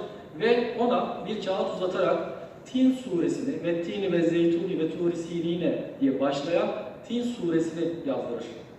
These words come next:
Ve yazdıklarının Valtin, Vaziton gibi ilk kelimelerin böyle de okunabileceğini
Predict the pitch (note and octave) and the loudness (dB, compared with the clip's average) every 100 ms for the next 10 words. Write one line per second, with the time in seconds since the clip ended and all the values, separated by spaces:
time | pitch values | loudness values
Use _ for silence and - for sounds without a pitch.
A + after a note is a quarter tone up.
0 | - - - A#3 B3 B3+ B3+ C4+ B3+ - | -20 -18 2 6 8 6 6 4 4 4
1 | D#3 - - - - - - - D#3 A3+ | 2 0 -8 -12 -16 -18 -20 -10 0 4
2 | A#3+ G3+ G3 D#3 D#3+ E3+ A3 - F3+ C3+ | 4 2 -2 2 4 4 2 0 2 2
3 | B2+ C3 - F3 F#3+ - E3 D3+ D3 - | 2 0 0 -4 -6 -4 -2 -2 -2 -4
4 | E3+ D#3+ - - - C#3+ C3 A#2 A2+ A2+ | -2 0 0 0 0 -2 -2 -2 -4 -6
5 | A2 | -8